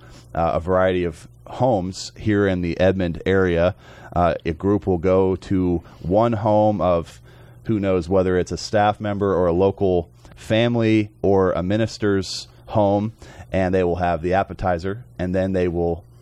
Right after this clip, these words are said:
have some time to drive to the next home, whichever home that might be, and have the main course. And then after that, you have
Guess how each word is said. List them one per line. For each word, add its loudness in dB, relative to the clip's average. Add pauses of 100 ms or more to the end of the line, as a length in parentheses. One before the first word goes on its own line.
(180)
have -2
some -10
time -2
to -6
drive -2
to -8
the -8
next -4
home, -2 (500)
whichever -2
home -2
that -2
might -2
be, 2
and -4
have -2
the -10
main -6
course. -4
And -6
then -2
after -4
that, 0
you -8
have -4